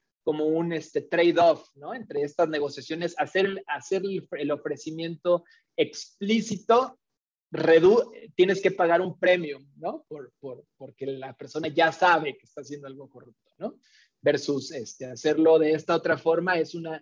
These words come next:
es una vía alterna a llegar a cometer un acto de corrupción. No es suficiente alterar las penas y combatir la inmoralidad del acto, sino también tenemos que entender que la corrupción es un alto comun-, eh, acto comunicativo y la comunicación juega un papel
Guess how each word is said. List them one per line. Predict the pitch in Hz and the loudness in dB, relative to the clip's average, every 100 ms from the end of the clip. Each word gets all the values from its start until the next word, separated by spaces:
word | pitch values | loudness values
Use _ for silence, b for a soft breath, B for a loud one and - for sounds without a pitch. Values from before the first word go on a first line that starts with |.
| _ | _
es | 147 139 175 | -14 -10 -4
una | 165 | 0
vía | 160 170 | 4 4
alterna | 156 147 - 185 175 156 135 123 - | 2 -2 0 2 2 2 -14 -20 -20
a | 139 | -16
llegar | 135 143 143 143 | -12 -8 -8 -10
a | 135 | -18
cometer | - 135 127 139 | -18 -20 -16 -16
un | 139 | -16
acto | 131 - | -20 -18
de | 135 | -18
corrupción. | - 135 127 180 262 - B B B B | -16 -16 -6 -4 -4 -8 B B B B
No | 170 180 | 2 4
es | 196 | 4
suficiente | 202 180 160 180 175 175 175 | 0 -4 -2 -2 2 2 2
alterar | 139 135 156 156 165 | -4 -2 0 2 0
las | 160 - | -4 -4
penas | - 165 175 185 - | 0 0 0 -8 -10
y | 147 | -12
combatir | 139 135 131 - 160 | -10 -12 -12 -8 -4
la | 165 | -4
inmoralidad | 156 143 135 131 135 147 147 | -6 -8 -12 -12 -4 0 0
del | 139 | -2
acto, | 143 - 185 | -8 -2 0
sino | 190 147 139 | 0 -6 -10
también | 143 151 | -12 -6
tenemos | 151 147 151 151 | -4 -4 -6 -4
que | 156 | -2
entender | 151 139 143 143 180 226 | -2 -4 -6 2 2 2
que | 175 147 | -2 -4
la | 143 | -6
corrupción | 135 131 131 - 143 | -14 -16 -16 -16 -14
es | 143 143 | -14 -14
un | 143 | -16
alto | 139 139 | -16 -16
comun-, | - 131 135 131 - | -18 -18 -20 -20 -20
eh, | 135 131 | -18 -18
acto | 120 143 | -10 -10
comunicativo | 139 135 135 127 123 - 151 185 | -8 -12 -14 -18 -20 -12 -2 2
y | |
la | 165 143 | 2 2
comunicación | 156 151 147 147 147 - 170 | -4 -6 -8 -4 -4 -4 -6
juega | 175 165 | -4 -6
un | 160 | -4
papel | 151 - 147 | -4 -2 -4